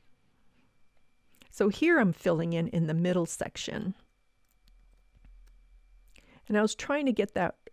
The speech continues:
white, white more spread out throughout the painting and not just in one area. Now, I didn't like that, so I just sprayed some water on it. And because the painting underneath was so dry, I was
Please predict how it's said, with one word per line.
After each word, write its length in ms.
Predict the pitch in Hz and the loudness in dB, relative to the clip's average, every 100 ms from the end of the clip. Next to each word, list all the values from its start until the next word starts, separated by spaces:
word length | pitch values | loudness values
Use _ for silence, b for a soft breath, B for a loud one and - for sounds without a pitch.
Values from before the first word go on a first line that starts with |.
| - | -10
white, 500 | 170 170 185 190 - | -4 2 2 2 0
white 420 | 165 170 - - - - _ - _ _ _ _ _ _ - | 0 0 -2 -8 -18 -20 _ -20 _ _ _ _ _ _ -8
more 340 | 170 185 196 190 | 0 2 4 2
spread 400 | - - 175 165 | 0 -2 2 4
out 220 | 160 - | 2 -2
throughout 500 | - 165 160 165 - | -8 -2 0 0 -2
the 60 | |
painting 560 | 220 233 226 - 233 220 | -2 2 2 2 2 2
and 120 | 170 | 2
not 260 | 165 170 - | 0 0 -4
just 480 | - 160 151 - - - | -2 0 0 -4 -10 -2
in 200 | 170 151 | 0 0
one 180 | 143 135 | -2 -2
area. 480 | 143 156 - - 160 _ _ b b | -2 -4 -4 -6 -8 _ _ b b
Now, 100 | - | -4
I 60 | 165 | -2
didn't 240 | 170 165 | -2 -2
like 240 | 160 - - | -4 -6 -4
that, 320 | 170 - - | -4 -4 -6
so 160 | - | -8
I 40 | 165 | -8
just 220 | - - | -8 -12
sprayed 320 | - 190 175 | -4 0 0
some 220 | - 170 | 0 -2
water 320 | 165 190 208 196 | 2 4 4 2
on 160 | 190 | 0
it. 300 | 196 196 - - b b b b b - | 0 -2 -6 -20 b b b b b -8
And 260 | 160 151 | -4 -4
because 560 | 151 175 - 185 175 - | -4 -6 2 4 4 2
the 160 | - - _ _ _ _ - _ | -6 -8 _ _ _ _ -20 _
painting 380 | - 214 202 180 | 4 4 4 0
underneath 420 | 170 160 165 160 | 0 0 -2 -2
was 120 | - | -6
so 200 | - 151 | -4 -4
dry, 320 | 156 147 143 - | -2 0 0 -2
I 60 | 156 | -4
was 260 | 156 - | -6 -12